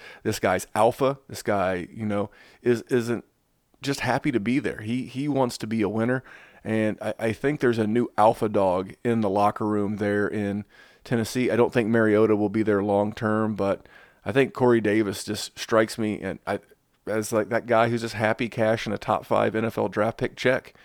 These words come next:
every two weeks. And that, that doesn't cut it for my dynasty roster. Maybe I'll be wrong, but I don't think I am. And I really like A J Brown, and I have yet to scoop a share in two drafts,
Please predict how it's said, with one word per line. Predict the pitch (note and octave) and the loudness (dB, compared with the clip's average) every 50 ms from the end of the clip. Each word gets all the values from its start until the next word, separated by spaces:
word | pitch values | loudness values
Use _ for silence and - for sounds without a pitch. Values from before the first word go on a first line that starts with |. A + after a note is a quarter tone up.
| - - - - - _ - | -20 -20 -20 -20 -20 _ -4
every | G#2+ G#2 G2+ G#2+ G2+ | -4 -2 0 -2 -4
two | G2 - A2+ G#2+ | -2 -4 -4 -2
weeks. | G#2 G#2 G2 F2+ - - - | -2 -2 -4 -4 -6 -8 -8
And | G#2 F#2+ G#2 A2 _ _ _ - - - _ _ _ _ _ _ _ - | -8 -8 -8 -12 _ _ _ -20 -20 -20 _ _ _ _ _ _ _ -8
that, | - - - - B2 | -8 -8 -8 -8 -4
that | - B2+ C3 C3 | -2 0 0 2
doesn't | F3 D#3+ C#3 C#3+ C3+ - | 2 2 2 2 -2 -2
cut | - B2+ B2 - | 0 2 2 2
it | A2 | 2
for | A#2+ A#2 | 0 0
my | A2 A2 | 0 0
dynasty | A2 G#2+ G#2 G#2 G#2 G2+ - G#2+ G2+ | 2 0 -2 -2 -4 -6 -8 -8 -6
roster. | F#2+ F#2+ F2 - - - G#2 G#2 | -6 -6 -6 -8 -10 -12 -8 -2
Maybe | A2 B2 C3+ D3 D#3 D#3 | 2 2 4 4 6 6
I'll | C#3+ C#3 C#3 | 6 6 4
be | D3 D3 | 2 2
wrong, | C#3 C3 C3+ C#3 C#3+ C#3+ D3 D3 C#3 B2+ _ _ - | 2 4 4 6 6 6 4 2 0 -8 _ _ -12
but | - G2+ | -8 -4
I | A2 | 0
don't | B2 B2+ - | 0 0 2
think | B2+ C3+ B2+ B2 | 0 -2 0 2
I | B2+ A#2+ | 2 2
am. | A#2+ B2 B2 B2 A#2+ A#2 - | 2 2 2 0 0 -2 -2
And | G2+ G2+ | -4 -2
I | F#2+ | -2
really | G2 A2 A#2+ A#2+ A#2+ | 0 0 0 2 4
like | A#2 A2+ - | 2 2 2
A | F#2+ A#2+ A#2+ | -2 -2 0
J | A2+ A#2+ A2+ | 0 0 -2
Brown, | A2 G#2+ A2+ A2+ A2 A2 A2 G#2+ - | 0 -2 -2 0 0 0 0 -2 -2
and | F#2 G2+ G2 - - | -6 -6 -6 -6 -6
I | G2 G#2+ | -6 -4
have | G#2+ G#2+ A2+ | -4 -2 2
yet | B2 C#3 C#3 - | 2 2 2 2
to | C#3 | -2
scoop | A#2 - - - C3+ C3+ - | -4 -4 -4 -2 -2 0 0
a | C#3 C3 | 0 -2
share | - - C#3+ C3+ C#3 C#3+ | -2 2 2 2 2 2
in | D#3+ D#3 - A2 A2+ | -2 -6 -6 -8 -8
two | - - B2+ A#2+ | -6 -6 -6 -4
drafts, | A2 A2+ G#2 A2+ A#2 A#2 - - | 0 0 0 2 2 0 -2 -6